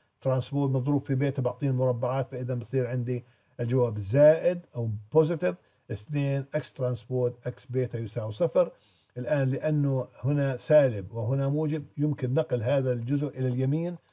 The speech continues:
الآن بنقل القيمة السالبة إلى يمين التساوي والقسمة على اثنين نحصل على أن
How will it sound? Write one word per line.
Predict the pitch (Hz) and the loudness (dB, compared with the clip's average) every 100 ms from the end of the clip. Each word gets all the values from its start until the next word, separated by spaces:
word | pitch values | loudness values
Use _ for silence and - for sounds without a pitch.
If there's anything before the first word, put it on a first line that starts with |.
| _ _ _ 131 | _ _ _ -8
الآن | 131 147 143 123 | -2 0 0 2
بنقل | 135 160 - 131 | 2 2 0 -4
القيمة | - 151 139 | 0 0 0
السالبة | - 143 127 127 | 0 -2 0 -2
إلى | 131 127 | 0 0
يمين | 127 165 | 2 2
التساوي | 151 139 123 143 147 147 147 - _ _ | 0 -4 -2 2 2 0 -4 -14 _ _
والقسمة | 127 131 - 147 175 | -2 -2 -4 -4 -2
على | 135 135 | 0 -2
اثنين | 107 135 135 127 _ _ - | -2 -2 -2 -4 _ _ -2
نحصل | 139 - 123 | -2 0 -4
على | 107 123 | 0 -2
أن | 123 139 120 | -2 -2 -2